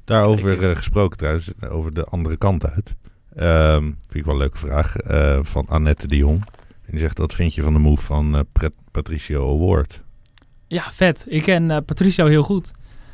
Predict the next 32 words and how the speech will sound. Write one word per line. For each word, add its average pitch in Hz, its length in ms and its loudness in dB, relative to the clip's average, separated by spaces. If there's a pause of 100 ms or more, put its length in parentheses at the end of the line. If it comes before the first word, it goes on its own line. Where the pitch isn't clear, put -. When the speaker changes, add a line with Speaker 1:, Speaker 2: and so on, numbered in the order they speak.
(140)
Speaker 3:
En, 147 380 0
ehm, 139 600 2 (880)
ja, 151 400 0 (360)
wat 175 240 -2
iets 165 260 -2
heel 185 160 6
grappigs 185 380 0
is. 156 320 -4
Ehm, 147 440 0 (800)
Patricio 175 720 0 (380)
en 170 180 0
ik 175 180 0
zijn 165 260 0
met 160 120 -2
dezelfde 190 480 0
auto 175 280 -2
bij 151 80 -4
hetzelfde 160 380 -4
team 165 240 -6
in 175 100 -2
Nederland 156 360 -2
begonnen. 151 420 -6 (540)
Met, 156 220 -4
eh, 156 200 2
Renault 170 320 4
één 170 140 2
punt 156 160 -8
zes 185 380 -8
bij, 147 480 -4
eh, 143 80 -6
Profili 165 420 0
Racing. 147 420 -4